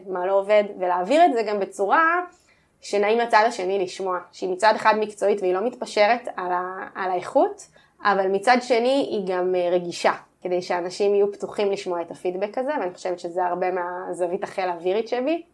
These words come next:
אה, ובאופן כללי, אנשים זה משהו שתמיד ריתק אותי. עשיתי הרבה הכשרות וקורסים בתחומים ה-,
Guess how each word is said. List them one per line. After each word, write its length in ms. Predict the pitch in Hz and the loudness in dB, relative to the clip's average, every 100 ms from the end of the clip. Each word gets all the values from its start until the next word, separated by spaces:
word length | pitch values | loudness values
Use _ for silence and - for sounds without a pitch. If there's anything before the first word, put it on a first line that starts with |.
| _ | _
אה, 60 | 180 | -4
ובאופן 340 | 185 233 247 294 | 4 4 4 4
כללי, 400 | 247 226 240 240 | 6 6 6 4
אנשים 420 | 190 190 - 208 | 0 -2 -2 -2
זה 100 | 190 | 0
משהו 240 | 190 180 | -4 -4
שתמיד 500 | 196 196 196 190 196 | -6 -6 -2 0 0
ריתק 360 | 185 185 185 - | 0 -2 -4 -4
אותי. 200 | - - | -8 -8
עשיתי 300 | - 185 190 | -8 -4 -2
הרבה 260 | 180 180 196 | 0 2 0
הכשרות 480 | - - 185 196 190 | 0 -8 -4 -4 -4
וקורסים 520 | 180 185 196 190 196 | -6 -2 -4 -4 -4
בתחומים 500 | 180 180 - 180 180 | -4 -6 -4 -4 -2
ה-, 260 | 180 175 180 | -6 -8 -12